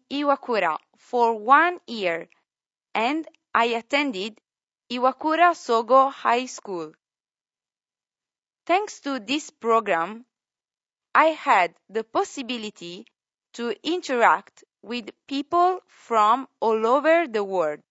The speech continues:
I enjoyed a lot of experiences and I made a lot of friends. Due to the fact that I had an interest in different languages,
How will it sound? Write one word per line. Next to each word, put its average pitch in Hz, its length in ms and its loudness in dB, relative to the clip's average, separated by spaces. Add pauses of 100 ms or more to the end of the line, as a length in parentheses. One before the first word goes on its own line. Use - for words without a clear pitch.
(1900)
I 302 160 2
enjoyed 254 600 0 (300)
a 233 100 0
lot 254 260 0
of 330 120 -4
experiences 196 920 -10 (680)
and 220 400 0 (640)
I 269 160 0
made 196 440 -6 (180)
a 226 140 4
lot 269 300 2
of 339 140 2
friends. 175 600 -6 (2000)
Due 339 300 -2
to 320 180 -10
the 254 100 -4
fact - 480 0 (120)
that 196 360 0 (140)
I 196 220 -2
had 208 560 0
an 202 180 -8
interest 208 640 -6
in 190 200 -14
different 208 480 -8
languages, 185 840 -6